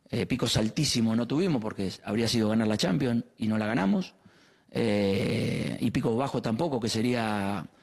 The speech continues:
haber estado fuera de la Champions en estos años. Creo que fuimos muy regulares.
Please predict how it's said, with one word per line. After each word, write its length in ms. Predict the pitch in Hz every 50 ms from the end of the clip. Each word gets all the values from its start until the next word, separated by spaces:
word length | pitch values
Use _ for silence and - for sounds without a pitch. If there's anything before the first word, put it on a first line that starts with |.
| - - _ _ -
haber 220 | - 123 107 117 113
estado 260 | 104 - 131 120 113
fuera 280 | 98 117 131 123 117 110
de 100 | 110 104
la 120 | 104 101
Champions 380 | 92 - 135 127 117 117 110 107
en 100 | 107 110
estos 240 | 113 101 113 - 175
años. 260 | 185 135 107 95 90
Creo 180 | - 117 117
que 80 | 110 104
fuimos 260 | - 127 131 120 120
muy 120 | 139 147 143
regulares. 600 | 139 131 135 160 202 226 226 240 202 - -